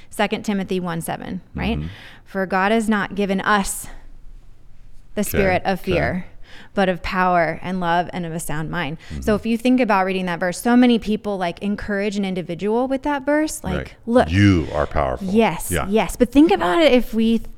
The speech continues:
Speaker 1: if we did that in community,
Speaker 2: Mm.
Speaker 1: right? Like, that we do not have the spirit of fear together. We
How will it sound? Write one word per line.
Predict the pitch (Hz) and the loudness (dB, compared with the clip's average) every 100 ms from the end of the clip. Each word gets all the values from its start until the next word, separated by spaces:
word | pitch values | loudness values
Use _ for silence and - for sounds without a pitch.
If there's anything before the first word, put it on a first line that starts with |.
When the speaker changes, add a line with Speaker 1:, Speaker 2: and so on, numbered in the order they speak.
| - - | -10 -10
Speaker 1:
if | 190 | -8
we | 202 214 214 | -4 -2 -2
did | - 220 196 | 0 -2 0
that | 185 | -2
in | 196 | -4
community, | 185 202 175 180 208 180 - 202 - - | -4 -4 -4 0 -2 -2 -8 -14 -16 -12
Speaker 2:
Mm. | 196 | -4
Speaker 1:
right? | 185 220 - | -2 -2 -4
Like, | 196 175 170 - - - | -6 -6 -8 -14 -18 -4
that | 190 156 180 185 | -4 -2 -6 -4
we | 214 285 294 185 | 2 4 4 2
do | 185 | 0
not | 175 147 139 | -2 -2 -4
have | 185 170 | -4 -4
the | - | -6
spirit | - - - - | -8 -8 -8 -8
of | - | -10
fear | - - - | -10 -10 -8
together. | - 202 208 202 - - 185 208 | -4 0 0 -2 -6 -12 -12 -4
We | 226 262 240 165 165 | 0 2 2 -2 -10